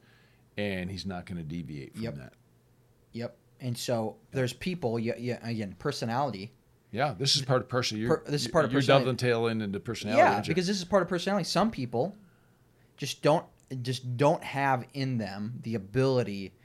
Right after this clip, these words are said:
Speaker 2: to, uh, draw the line. They want, they want harmony. They want everybody to get along. They wanna be nice.
Speaker 1: Which aren't bad things.
Speaker 2: They're, they're, I'm not saying they're bad things.
Speaker 1: Right, yeah,
Speaker 2: I'm
Speaker 1: right,
Speaker 2: just saying they're
Speaker 1: right.
Speaker 2: not cut out for leadership.
Speaker 1: Right.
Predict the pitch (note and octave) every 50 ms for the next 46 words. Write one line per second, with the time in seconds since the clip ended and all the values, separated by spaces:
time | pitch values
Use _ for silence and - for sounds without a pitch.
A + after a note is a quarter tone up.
0 | _ _ _ _ _ _ _ - - - - C3 B2 A#2+ A#2 A2+ A2+ A2+ A2+ A2
1 | A2 G#2+ G2+ - _ _ _ _ _ _ - G#2+ A#2 A2 A2 G#2+ G#2+ G#2 - -
2 | _ _ - G2+ A2 A#2 B2 B2+ B2+ B2+ A#2 A2+ G#2 F#2 F#2 C#3 C#3+ - _ _
3 | _ _ - A#2+ A#2 A2+ A#2 B2+ C3 - - _ _ - B2 A#2 G#2+ G2 - -
4 | - C#3+ D3 D3 D3 D3 D3+ D3 D3 D3 - - A#2 G#2+ G2+ G2+ G2+ G2+ G#2+ G#2
5 | G#2 F#2 G#2+ F#2+ F#2+ F#2+ F#2 G2 F#2+ G2 A#2+ C3+ C#3 C#3 C#3 C#3 C#3+ C3 A2+ G#2+
6 | G2+ G2 G2 G#2 C3 D3+ E3+ D#3+ C3+ D3+ D3 D3 C#3 - D3+ C#3+ E3 D#3 D3 B2+
7 | C3 A#2+ A#2 - C3 A2 C#2+ - - - - - C3 C#3+ D3+ - D3 C#3+ C#3+ C#3+
8 | - C3+ C#3 C#3+ - - - D#3+ C#3+ C3 A#2+ A#2 A2+ A2+ - G3+ A3+ B2+ B2+ G#2+
9 | - - - G2+ G#2+ - D3 C#3 - - _ - C#3 C#3 B2+ B2+ - - F3+ F3+
10 | D3+ C3 B2+ A#2+ A2 - - C#3 B2 A#2 - - G#2+ G#2 A#2 B2 - - - -
11 | - - _ _ _ - F#2 F2